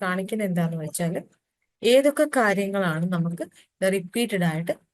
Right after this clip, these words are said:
ചോദിക്കുന്നത്, അല്ലെങ്കിൽ നമുക്ക് ഈ ഒരു ബാർ ചാർട്ടിൽ പറയുന്നത് മാർക്ക് അലോക്കേഷനെ ബേസ് ചെയ്തിട്ടാണ്.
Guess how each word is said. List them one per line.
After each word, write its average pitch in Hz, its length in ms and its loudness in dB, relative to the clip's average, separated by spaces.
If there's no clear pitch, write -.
ചോദിക്കുന്നത്, 175 680 0
അല്ലെങ്കിൽ 180 520 -4
നമുക്ക് 185 500 -4
ഈ 233 160 -4
ഒരു 247 120 -2
ബാർ 202 300 -2
ചാർട്ടിൽ 220 360 -6
പറയുന്നത് 180 400 0
മാർക്ക് 170 320 -2
അലോക്കേഷനെ 175 680 -2
ബേസ് 165 240 -4
ചെയ്തിട്ടാണ്. 156 520 -8